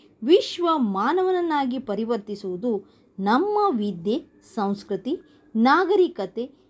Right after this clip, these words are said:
ಈ ಎಲ್ಲದರ ಆದ್ಯ ಕರ್ತವ್ಯವಾಗಬೇಕು. ಆ, ಆದ್ಯ ಕರ್ತವ್ಯವಾಗಬೇಕು. ಲೋಕ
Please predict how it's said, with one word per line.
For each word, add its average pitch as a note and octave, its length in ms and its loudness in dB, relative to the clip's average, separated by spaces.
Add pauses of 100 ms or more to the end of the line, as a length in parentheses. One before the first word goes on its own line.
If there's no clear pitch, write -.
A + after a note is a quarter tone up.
(100)
ಈ D#4 500 2
ಎಲ್ಲದರ G4 480 4 (220)
ಆದ್ಯ C4+ 520 -2
ಕರ್ತವ್ಯವಾಗಬೇಕು. A#3 1900 0 (2250)
ಆ, A3 360 0
ಆದ್ಯ A#3+ 280 2 (320)
ಕರ್ತವ್ಯವಾಗಬೇಕು. B3 1500 0 (120)
ಲೋಕ A4+ 440 4